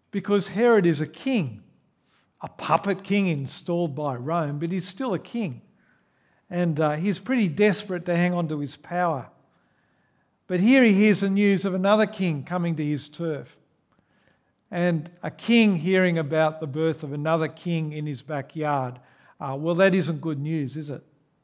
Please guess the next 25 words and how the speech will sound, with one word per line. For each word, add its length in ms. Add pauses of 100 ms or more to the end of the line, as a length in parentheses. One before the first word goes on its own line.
(1120)
This 240
Messiah 480
was 180
a 60
rival 420
king. 380 (1120)
And 160
Herod 380
wasn't 320
about 480
to, 360 (360)
um, 340 (260)
come 220
to 100
some 340
co-, 180
uh, 260
cosy 460
power 440
sharing 480
arrangement 600 (400)
with 160
this 240
new 180
Messiah. 600